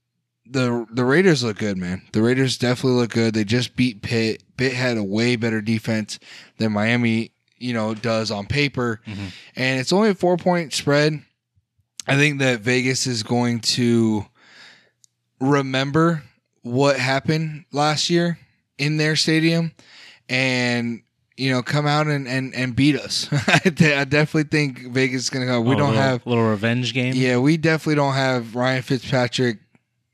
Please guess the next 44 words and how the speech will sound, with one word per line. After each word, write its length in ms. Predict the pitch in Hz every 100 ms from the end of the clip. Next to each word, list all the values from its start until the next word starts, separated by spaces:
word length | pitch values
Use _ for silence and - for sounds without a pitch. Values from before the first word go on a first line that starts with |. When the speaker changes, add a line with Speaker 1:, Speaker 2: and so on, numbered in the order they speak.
| _ -
Speaker 1:
face 400 | 139 127 117 131
mask 440 | 123 117 107 -
getting 300 | 131 120 120
ripped 320 | 127 123 -
off 240 | 120 120 -
to 80 | 117
Speaker 2:
Yeah. 80 |
Speaker 1:
the 40 | 87
side 480 | - 123 120 117 107 - _ - - _ _ -
to 120 | 123
Mac 240 | 123 117
Hollins. 520 | 117 120 123 113 113
Uh, 420 | 113 113 113 107 104 -
but 260 | 117 113 -
I 100 | 123
think 260 | 151 139
the 80 | 135
Raiders 460 | 123 123 120 117 120
are, 420 | 113 110 104 104 _ _ _ _ _
they're 200 | 135 151
a 60 | 147
good 280 | 123 131 123
team, 300 | 131 123 120
man. 420 | 117 117 117 113 -
I, 180 | 113 -
I, 540 | 113 117 117 113 110 - _ -
I 140 | 120
like 260 | 123 117 107
'em 100 | 107
this 220 | 104 -
week. 160 | 110 107
I 80 | 107
think 300 | 113 101 85 - -
Vegas 360 | 110 101 -
wins. 320 | 101 95 92 - - _ _ _ _ _ _ _ _ -
Speaker 2:
I 120 | 113
agree 200 | 110 117
here, 140 | 104 101
man. 160 | 101
I've 140 | 101 101
got 180 | 107
Vegas 400 | 92 104 104 98
winning. 220 | 107 104
I'm, 100 | 101